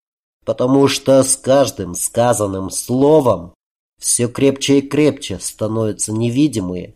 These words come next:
но физически ощутимые нити между ним и этой девчонкой-дикаркой. Нити, первая из которых протянулась, когда он вытащил её из-под пола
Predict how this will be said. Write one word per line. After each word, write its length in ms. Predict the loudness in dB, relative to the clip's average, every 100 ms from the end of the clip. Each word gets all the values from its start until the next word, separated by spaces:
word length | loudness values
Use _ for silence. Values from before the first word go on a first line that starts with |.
| _
но 220 | -2 -2
физически 1040 | 0 2 2 2 -2 -2 -4 -8 -10 -10
ощутимые 800 | -8 -6 -4 -6 -2 -2 0 0
нити 420 | 2 4 4 2 -2
между 380 | -4 -4 -2
ним 340 | 2 4 4 4
и 60 |
этой 300 | 2 0 -4
девчонкой-дикаркой. 1500 | -4 -2 -2 0 0 0 -2 -8 -8 -8 -2 -4 -4 -12 -20 _ _ _ _ _ -4
Нити, 480 | 2 2 2 -2
первая 540 | -4 _ 4 6 6 6
из 120 | 4
которых 520 | 0 0 2 2 0
протянулась, 680 | -4 0 2 6 6 4 2
когда 320 | -2 2 4
он 140 | 6
вытащил 500 | 4 2 0 -2 0
её 240 | 2 4 4
из-под 500 | 2 0 0 0 -2
пола 280 | -6 -6